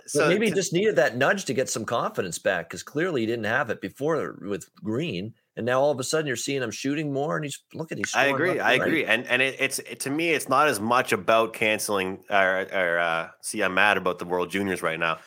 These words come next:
Speaker 2: It's not as much <laughs> about, about the coach getting fired as it is really about a new voice in the room, like you're saying.
Speaker 1: Yeah.
Speaker 2: But I, I, I think right now you can get plus four sixty, four seventy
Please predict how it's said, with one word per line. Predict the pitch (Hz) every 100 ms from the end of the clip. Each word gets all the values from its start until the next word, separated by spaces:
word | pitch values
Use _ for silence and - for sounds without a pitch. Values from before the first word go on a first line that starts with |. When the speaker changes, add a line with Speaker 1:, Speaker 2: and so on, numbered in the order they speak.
| - -
Speaker 2:
It's | 104
not | 131 127
as |
much | 113 127 -
<laughs> |
about, | 110 151 -
about | 113 104 117
the | 110
coach | - 135 -
getting | 107 95 92
fired | 104 95 95 92 - - _ _ _
as | - 110 110
it | 110
is | 113 98
really | 98 107 104 101
about | 92 95 98 95
a |
new | 92 98 104 98
voice | 90 95 95 -
in | 90
the | 85
room, | 87 82 76 _
like | 95 90
you're | 82
saying. | - 85 82 80 _ _
Speaker 1:
Yeah. | -
Speaker 2:
But | 127 120 - -
I, | 127 107 123 123 -
I, | 135
I |
think | 143 120 104
right | 123 113
now | 110 110
you | 104 117
can | 123
get | 107 104
plus | - 127 -
four | - 120 131 127
sixty, | - - 127 - 123
four | 117 127 120
seventy | - 127 120 113 113 110